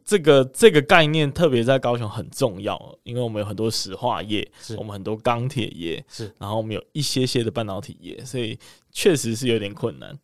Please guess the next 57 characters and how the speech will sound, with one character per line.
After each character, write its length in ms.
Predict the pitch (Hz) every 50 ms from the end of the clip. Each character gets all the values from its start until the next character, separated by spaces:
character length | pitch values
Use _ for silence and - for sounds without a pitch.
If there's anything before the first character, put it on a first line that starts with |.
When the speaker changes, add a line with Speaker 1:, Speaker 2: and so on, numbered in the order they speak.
| _ _ - - _ _ _ _
Speaker 1:
那， 400 | 135 127 117 113 104 82 64 50 - _ _
那 260 | 147 170 165 151 143
身 260 | 139 - - 170 170 165
为 140 | 131 113
就 120 | 110 120 131
是 120 | 135 131
在 160 | 123 147 131
这 160 | 123 123 127 123
间 160 | 123 120 123
公 200 | 123 120 117 113
司 220 | - - 110 110 107
工 240 | - 120 107 107 110
作， 200 | - - 110 107
你 140 | 101 104 101
会 340 | - 143 123 113 104 101 - - - - _ _ _ _
对 160 | 139 123 110
于 100 | 104 101
你 100 | 98 92 92
自 120 | - 120
己 80 | 110 104
的 100 | 95 98
工 180 | - 104 101 104
作 180 | 104 107 107 104
感 140 | - 101 92 92
觉 160 | - - 95
到 160 | 95 98 98
很 100 | 101 107
有 80 | 101 101
使 220 | 98 - - 107
命 220 | 92 92 104 107 104
感 120 | - - - _
吗？ 140 | - - - _ - - - - 175 151 - 196 180
<laughs> 600 | 185 - 220 185 - - _ - - - - -
纯 180 | - 123 120 113
粹 220 | 143 147 135 127
好 180 | 131 135 120 -
奇。 300 | - - - - - - 131 123 117 - _ _ _ _ _ _ _
Speaker 2:
我， 100 | - 196
我 160 | 190 190 160
个 160 | 147 214 214
人 140 | 202 170 160
私 180 | 147 156 175 175
底 80 | - 165
下， 360 | 135 - 156 151 147 143 185 185 - 240
<laughs> 220 | 226 - - -
我 100 | 170 170
个 80 | 180 220
人 100 | 214 202
私 140 | 165 196 208
底 140 | 185 160 135
下 180 | 151 175 170
本 140 | 143 143 117
来 40 | 117
就 140 | 131 151 147
是 160 | - 165 151
一 140 | 143 139 131
个 380 | 143 131 123 120 113 110 110